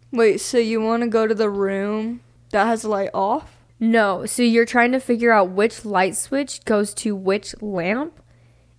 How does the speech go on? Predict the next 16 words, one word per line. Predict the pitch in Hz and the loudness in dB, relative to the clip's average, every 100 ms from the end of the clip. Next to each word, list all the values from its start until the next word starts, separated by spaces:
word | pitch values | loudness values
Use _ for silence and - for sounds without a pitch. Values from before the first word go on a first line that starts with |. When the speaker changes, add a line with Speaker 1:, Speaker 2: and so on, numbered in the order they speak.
| - | -2
Speaker 2:
in | 226 | 0
the | 226 | 2
next | 208 190 - | 0 -2 -4
room, | 190 180 226 | -4 -2 -4
but | 220 196 | -2 -2
you | 208 | 0
can | 214 220 - | -2 -4 -4
only, | 202 208 233 254 254 - _ _ - - - - | -2 0 2 2 2 -2 _ _ -20 -20 -20 -4
like, | 190 170 - _ | -2 -2 -4 _
go | 214 208 | 2 2
into | 196 208 214 214 | 2 -2 -2 -2
the | 190 | -2
room | 185 190 214 208 | -2 -2 -4 -4
one | 185 180 175 | -4 -4 -4
time. | 185 - - 214 _ _ _ _ _ _ _ | -8 -8 -12 -16 _ _ _ _ _ _ _
Speaker 1:
Oh, | 254 262 269 269 269 262 240 214 | 4 6 6 6 6 4 4 2